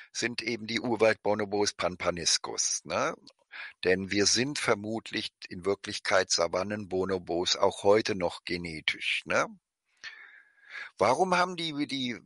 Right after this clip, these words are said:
Bonobos so riesige Geschlechtsorgane? Weil sie nicht ständig aufrecht gehen.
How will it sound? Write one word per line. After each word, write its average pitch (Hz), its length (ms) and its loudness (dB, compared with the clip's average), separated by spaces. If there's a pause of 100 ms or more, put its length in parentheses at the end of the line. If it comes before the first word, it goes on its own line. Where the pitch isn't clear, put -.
(340)
Bonobos 151 800 4
so 120 480 -2
riesige 147 560 -2
Geschlechtsorgane? 156 1000 2
Weil 120 220 4
sie 143 140 -4
nicht 139 240 -6
ständig 139 500 -2
aufrecht - 580 -4
gehen. 113 420 -4